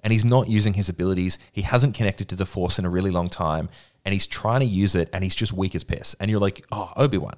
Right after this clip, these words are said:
what is happening? You used to be buff as fuck in the Force. What's going on?" Now I can kinda look at it and go, "Oh, I get it. He's just down to one stamina bar. He's just, he just needs to rank his stamina back up. You know, he needs to collect some Force echoes or do some parries,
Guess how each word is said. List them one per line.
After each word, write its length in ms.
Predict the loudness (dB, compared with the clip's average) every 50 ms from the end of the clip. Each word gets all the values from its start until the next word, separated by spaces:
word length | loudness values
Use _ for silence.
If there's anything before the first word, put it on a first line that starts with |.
| -8
what 180 | -6 -4 -4 -4
is 80 | -4 -6
happening? 420 | -6 -8 -8 -8 -10 -10 -10 -12 -18 -20 _ _ _
You 140 | -2 2 2
used 220 | 4 2 2 -2
to 60 | -4
be 120 | -4 -4 -4
buff 340 | -2 -2 -2 -2 -2 -2
as 80 | -4 -4
fuck 320 | -6 -6 -4 -4 -2 -2
in 80 | 0 -2
the 80 | -2 -2
Force. 320 | -2 -2 -2 -2 -2 -4
What's 140 | -4 -4 -2
going 200 | 0 0 2 2
on?" 120 | 2 2 0 -4 -14 -16 -18 -20 -20 -20 -12 -6
Now 240 | 0 2 2 6 6
I 80 | 6 4
can 160 | 4 4 4
kinda 160 | 4 4 4
look 180 | 4 4 4 4
at 60 | 2
it 100 | 2 0
and 120 | 0 0
go, 160 | 2 0 0 0
"Oh, 60 | -2
I 120 | -4 -4
get 200 | -2 -2 -2 -2
it. 240 | -2 -4 -6 -8 _ _ _ _ _ _
He's 200 | _ -2 -2 0
just 200 | 2 0 0 2
down 160 | 2 0 2
to 80 | 2 2
one 180 | 2 2 2 0
stamina 360 | 0 -2 -2 0 0 -2 -2
bar. 300 | -4 -6 -8 -10 -12 -16 -18 _ _
He's 180 | -2 0 0 2
just, 180 | 2 0 0
he 140 | 2 2 4
just 160 | 4 4 4
needs 200 | 4 2 2 2 0
to 80 | 0
rank 200 | 0 2 2 2
his 120 | 0 -2 -2
stamina 320 | 0 0 0 2 2 2
back 200 | 0 -2 -2 -4
up. 260 | -6 -6 -8 -10 -18 _ _ _ _ _ _ _ _
You 100 | -6 -2
know, 140 | 0 2 2
he 80 | 2
needs 180 | 2 2 2 0
to 100 | 0 -2
collect 380 | -2 0 0 2 0 0 -2 -2
some 180 | -4 -2 -4 -2
Force 320 | 0 0 0 0 2 0
echoes 580 | 0 0 2 2 4 4 4 4 2 0 -2 -6 -10 -16 -20 _ -4
or 200 | 0 0 0 2
do 140 | 0 0 0
some 180 | 0 -2 -4
parries, 640 | -2 0 0 2 2 2 0 0 -2 -2 -4 -6